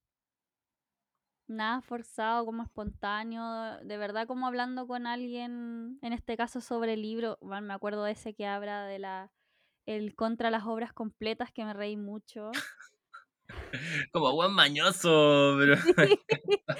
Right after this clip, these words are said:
Speaker 1: Sí. "Para, señora".
Speaker 2: "Deténgase, señora".
Speaker 1: <laughs> Sí.
Speaker 2: Está la fila del Maicao. <laughs>
Speaker 1: <laughs>
Speaker 2: Me encanta esa
Speaker 1: Amo.
Speaker 2: talla, perdón. Eh,
Speaker 1: <laughs>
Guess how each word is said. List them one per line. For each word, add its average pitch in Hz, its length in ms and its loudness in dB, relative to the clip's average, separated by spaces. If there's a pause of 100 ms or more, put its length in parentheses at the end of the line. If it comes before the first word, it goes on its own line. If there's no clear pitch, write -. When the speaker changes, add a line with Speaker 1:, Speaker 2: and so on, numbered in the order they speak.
Speaker 1:
Sí. 466 240 4 (180)
"Para, 320 240 4 (120)
señora". 339 720 0 (920)
Speaker 2:
"Deténgase, 202 420 2
señora". 185 440 4 (640)
Speaker 1:
<laughs> 311 180 -8 (160)
Sí. 285 160 -6
Speaker 2:
Está 233 200 -2
la 151 120 2
fila 160 180 8
del 180 80 6
Maicao. 160 520 4 (240)
<laughs> - 1120 6 (2250)
Speaker 1:
<laughs> - 520 -4
Speaker 2:
Me 139 100 2
encanta 131 360 6
esa 143 140 2
Speaker 1:
Amo. - 20 -12
Speaker 2:
talla, 120 300 4
perdón. 123 540 -6 (880)
Eh, 277 800 0
Speaker 1:
<laughs> - 380 -10